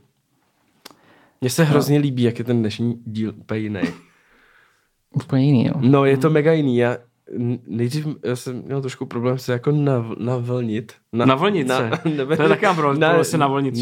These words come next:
Speaker 3: často.
Speaker 1: nízce na tu
Speaker 3: Hmm.
Speaker 1: vlnu, jako, a
Speaker 3: Hmm.
Speaker 1: teď je to dobrý.
Speaker 3: Ty jsi se navlnil konečně.
Speaker 1: Už jsem se navlnil,
Speaker 3: Hmm,
Speaker 1: no.
Speaker 3: to je dobře.
Speaker 2: No, upřímně si myslím, že to byl nápad Vojty Otevřela,
Speaker 1: Aha.
Speaker 2: aby jsme dělali podcast, že nám říkal něco ve smyslu, jako, že jsme vtipní, nebo něco, ať to zkusíme.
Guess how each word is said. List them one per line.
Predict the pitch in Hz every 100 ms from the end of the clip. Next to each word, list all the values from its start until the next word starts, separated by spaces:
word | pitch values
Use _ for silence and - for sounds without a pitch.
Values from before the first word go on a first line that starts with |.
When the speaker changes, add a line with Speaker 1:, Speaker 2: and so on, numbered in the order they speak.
| 135
Speaker 3:
často. | 185
Speaker 1:
nízce | 202 - 165 156
na | 147
tu | 135
Speaker 3:
Hmm. | 147
Speaker 1:
vlnu, | 127 123 117
jako, | 107 - 117
a | 113
Speaker 3:
Hmm. | 123
Speaker 1:
teď | 117 - - - _ _ _ - -
je | 107
to | 110
dobrý. | 123 113 95 -
Speaker 3:
Ty | 113
jsi | -
se | 131
navlnil | 120 127 110
konečně. | 107 113
Speaker 1:
Už | 127
jsem | 156
se | 135
navlnil, | 151 139 147 107
Speaker 3:
Hmm, | 110
Speaker 1:
no. | 95 113 _
Speaker 3:
to |
je | 123
dobře. | 120 107 104 - _ _ _ - - _ _ _ _ -
Speaker 2:
No, | 123 120 147 - - -
upřímně | 226 175 180 185
si | -
myslím, | 156 139 160
že | 151
to | 151 156
byl | 147 143 151 151
nápad | 139 147 143 175 151
Vojty | 143 147 151
Otevřela, | 143 190 123 120 107 123 160 - _ _ -
Speaker 1:
Aha. | 113
Speaker 2:
aby | 120
jsme | 123 127
dělali | 123 117 117
podcast, | 117 113 - 107 107 135 - - _
že | 120
nám | 113 117
říkal | 117 - 117
něco | 113 123
ve | 110
smyslu, | 123 117
jako, | 113 117
že | 113 110
jsme | - - 120
vtipní, | 117 - - 113
nebo | 113 113
něco, | 113 -
ať | 117
to | 117
zkusíme. | 113 117 - 113 113